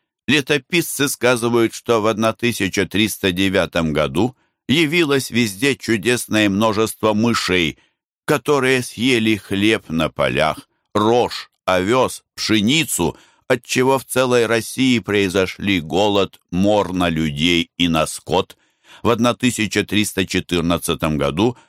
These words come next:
Новгород терпел великий недостаток в съестных припасах,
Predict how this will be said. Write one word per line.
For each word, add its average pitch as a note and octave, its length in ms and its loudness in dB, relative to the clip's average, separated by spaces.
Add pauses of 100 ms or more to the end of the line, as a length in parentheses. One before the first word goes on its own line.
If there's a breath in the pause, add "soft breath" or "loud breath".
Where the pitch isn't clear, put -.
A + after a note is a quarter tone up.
(140 soft breath)
Новгород C#3+ 640 0
терпел A#2 540 -2
великий G#2 580 0
недостаток F#2+ 840 -2
в - 60 -18
съестных E2+ 600 -2
припасах, D2 720 -2